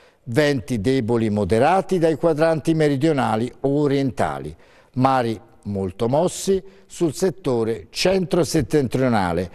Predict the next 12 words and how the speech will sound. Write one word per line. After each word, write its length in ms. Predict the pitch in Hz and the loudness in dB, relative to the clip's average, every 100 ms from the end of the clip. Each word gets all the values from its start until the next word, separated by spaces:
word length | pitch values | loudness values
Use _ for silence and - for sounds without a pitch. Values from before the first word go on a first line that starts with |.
| - - | -14 0
mossi 600 | 143 151 147 - 165 165 - | 2 4 2 -2 -2 -2 0
a 120 | 147 | -2
sud. 560 | - - 82 67 85 - - _ _ | -2 -6 -8 -8 -10 -10 -20 _ _
Temperature 960 | - 135 98 127 120 107 156 127 87 - - - | -2 -2 2 2 2 0 0 0 -2 -6 -16 -8
in 160 | 110 | -4
lieve 360 | 104 127 110 107 | 0 0 2 0
aumento 520 | 101 117 123 95 101 | 0 -2 -2 -2 0
le 140 | 135 | 2
minime, 540 | 147 104 90 95 113 - - | 2 0 0 0 -2 -6 -4
in 220 | 143 147 | 0 2
lieve 340 | 156 156 143 156 | 4 4 2 0
calo 520 | 120 82 76 98 | 0 -2 -6 -10